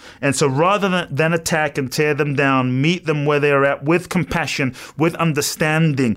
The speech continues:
with acknowledgement. And when people understand that you understand where they are at, they will be much more willing to listen to you.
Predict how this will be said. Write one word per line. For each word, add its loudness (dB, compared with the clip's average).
with 0
acknowledgement. -2
And 0
when -2
people 0
understand 2
that -2
you 0
understand 0
where 2
they 2
are 4
at, -2
they 2
will 0
be 0
much 0
more -2
willing 0
to 0
listen 0
to -6
you. -6